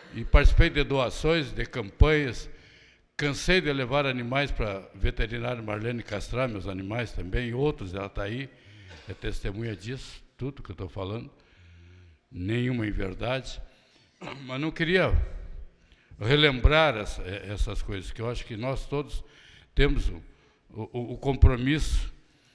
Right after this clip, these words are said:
na próxima legislatura e o próximo prefeito de fazer um trabalho voltado aos animais antes que seja tarde.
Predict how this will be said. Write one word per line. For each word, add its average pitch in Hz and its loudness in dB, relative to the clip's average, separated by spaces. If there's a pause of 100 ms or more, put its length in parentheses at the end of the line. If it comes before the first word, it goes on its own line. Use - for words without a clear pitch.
(420)
na 120 2
próxima 147 8
legislatura 117 0
e 104 -2
o - -4
próximo - 6
prefeito 139 4
de 127 -6
fazer 135 -2
um 143 -6
trabalho 131 -2 (380)
voltado 113 4
aos 113 -8
animais 123 -4 (460)
antes 160 2
que 156 -10
seja 151 -2
tarde. 131 2